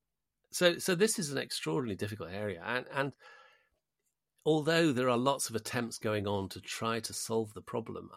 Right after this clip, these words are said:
I personally, at the moment, think it's, it's very difficult to see how it could be solved. And therefore,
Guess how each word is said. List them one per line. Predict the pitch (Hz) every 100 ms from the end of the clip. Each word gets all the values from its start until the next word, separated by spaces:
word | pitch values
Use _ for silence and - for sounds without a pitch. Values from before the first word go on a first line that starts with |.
| -
I | 123 135 -
personally, | - 139 151 - 87
at | 98 104
the |
moment, | 98 113 117 90 -
think | 107 101
it's, | 104 - - - _ _
it's | 117 - - -
very | 120 117
difficult | 110 113 110 95
to |
see | - 104
how | 98 104
it | 101 -
could | 131 131
be | 87 78 _ _ -
solved. | - 90 98
And | 120 117
therefore, | 139 147 - 120